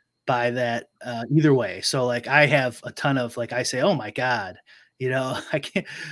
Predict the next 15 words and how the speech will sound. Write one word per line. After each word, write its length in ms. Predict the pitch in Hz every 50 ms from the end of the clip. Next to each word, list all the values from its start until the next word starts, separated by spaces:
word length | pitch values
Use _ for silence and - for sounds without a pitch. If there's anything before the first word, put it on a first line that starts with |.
| 139 - - -
holy 360 | - 226 214 185 156 127 120
Christ," 680 | - - 175 180 175 143 123 113 - - - - - -
you 100 | - 143
know, 200 | 139 139 135 135
stuff 280 | 135 - - 165 147 -
like 200 | 160 147 131 -
that 260 | 135 131 127 127 123
constantly. 880 | - - 139 135 135 135 - - - 120 110 - 110 107 107 110 110 - -
And, 380 | 123 123 123 117 117 113 110 113
um, 340 | 110 104 104 101 101 104 - _ _ _ _ _
so 160 | - - 160
it's, 160 | 143 - -
it 160 | - 135 - 156
was 160 | 151 143 -
just, 400 | - 139 123 - - - _